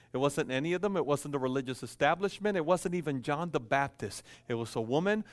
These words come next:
who was possibly living as a prostitute who knew that Jesus was the Lord and Savior. And God revealed to her something, and she lived in a greater understanding of who Jesus was than the very disciples who did day and night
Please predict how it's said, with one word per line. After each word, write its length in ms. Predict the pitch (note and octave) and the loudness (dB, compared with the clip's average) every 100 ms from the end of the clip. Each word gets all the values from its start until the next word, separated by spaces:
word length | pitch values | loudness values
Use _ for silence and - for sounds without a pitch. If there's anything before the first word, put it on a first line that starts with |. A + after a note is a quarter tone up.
| - | -14
who 100 | - | -4
was 160 | C3 A#2 | -2 -2
possibly 560 | - C#3+ E3 F#3 F#3+ F3+ | 2 2 2 0 0 2
living 400 | D3+ E3 F3 D3+ | 4 2 2 0
as 120 | - | -2
a 60 | |
prostitute 720 | A2 - D3+ F3 F#3+ - G#3 G3 - - C3+ | -4 2 2 2 -2 -2 -4 -6 -12 -6 -2
who 100 | A#2+ | 0
knew 400 | C#3 E3+ B2 B2 - | 2 4 2 -2 -4
that 180 | C3 A#2+ | -2 -2
Jesus 380 | - C3+ C3+ A#2+ | -2 -2 -2 -6
was 160 | B2+ | -6
the 60 | C3 | -4
Lord 260 | A#2 A#2+ A#2 | -2 -2 -2
and 100 | A#2+ | -2
Savior. 480 | - G#2+ G2 G2+ G2+ - - | -4 -6 -4 -8 -8 -12 -6
And 200 | B2+ B2 | -2 4
God 340 | D3+ F#3+ F3 | 6 6 6
revealed 500 | G3 C3+ F3 F#3 F3 | 2 4 4 6 4
to 120 | F3 | 0
her 340 | C#3 F3 F3+ E3+ - - | 2 4 4 2 -6 -20
something, 640 | - - E3+ F3 F#3+ G3 G3 | -16 -2 4 4 4 2 2
and 160 | C3 C3+ | 0 -2
she 200 | - A3+ | 0 2
lived 440 | G#3 G#3 G#3 D#3+ - - | 6 6 6 0 -20 -4
in 160 | D3 D#3 | 2 4
a 60 | |
greater 560 | C#3 B2+ D3 F#3 G#3+ A3 | 2 4 6 6 6 6
understanding 960 | A3 G#3+ G3+ - G3+ G#3 G3+ G3+ G3 - - B2 - | 4 2 -2 2 4 4 4 2 2 -6 -16 0 2
of 160 | D#3 | 4
who 180 | D3 G3+ | 4 2
Jesus 500 | D#3 G3 G3+ F#3+ F3 | 4 4 6 4 4
was 260 | F3+ G3 F3 | 4 4 4
than 100 | D#3 | 0
the 80 | |
very 320 | C3 D#3+ F#3 F#3 | 4 6 6 4
disciples 640 | F3+ F3 E3+ E3 D#3 - | 2 4 4 2 -4 -6
who 100 | A#2+ | -2
did 420 | B2 C3+ B2 A2+ | 4 4 2 -2
day 380 | F#3 E3 F3 E3+ | 2 4 2 0
and 240 | D3 C3+ | -4 0
night 300 | B2 B2+ C3 | 2 2 0